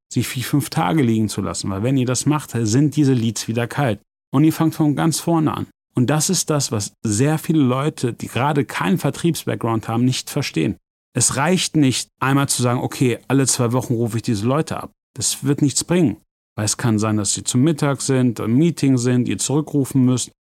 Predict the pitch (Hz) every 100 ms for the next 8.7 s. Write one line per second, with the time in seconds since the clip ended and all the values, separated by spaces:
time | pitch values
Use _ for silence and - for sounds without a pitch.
0 | _ 120 123 120 156 165 - 165 - -
1 | 185 165 - 143 139 127 131 120 117 143
2 | - 165 131 117 120 107 - 151 156 -
3 | 104 - _ 117 139 156 151 147 151 175
4 | - - - 101 95 95 - _ _ _
5 | _ _ _ 117 123 - 131 117 127 139
6 | - - 165 160 117 - - - - -
7 | 117 110 113 - 135 - 135 110 139 147
8 | 127 131 139 - 185 131